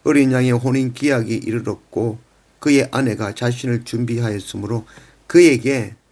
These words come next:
빛나고 깨끗한 세마포 옷을 입도록 허락하셨으니 이 세마포 옷은 성도들의 옳은 행실로다." 하더라.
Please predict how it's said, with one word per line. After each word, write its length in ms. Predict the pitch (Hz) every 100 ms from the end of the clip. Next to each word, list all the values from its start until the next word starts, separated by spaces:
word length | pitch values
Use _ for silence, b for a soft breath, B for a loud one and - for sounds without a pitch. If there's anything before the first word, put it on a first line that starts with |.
| _
빛나고 640 | - 147 143 143 139 127 123
깨끗한 500 | 120 117 127 - 123
세마포 640 | 123 143 139 139 127 123
옷을 360 | - 123 123 113 -
입도록 960 | 110 - - - 165 175 110 120 95 - _ _ _ -
허락하셨으니 840 | 175 175 123 113 - 90 113 113 _ b b b b
이 160 | 156 180
세마포 560 | 165 175 175 170 147
옷은 340 | 139 139 139 127
성도들의 580 | 123 147 143 135 120 -
옳은 440 | 107 113 135 131 127 _
행실로다." 960 | 131 139 127 - 131 117 110 123 123 127
하더라. 380 | 113 - -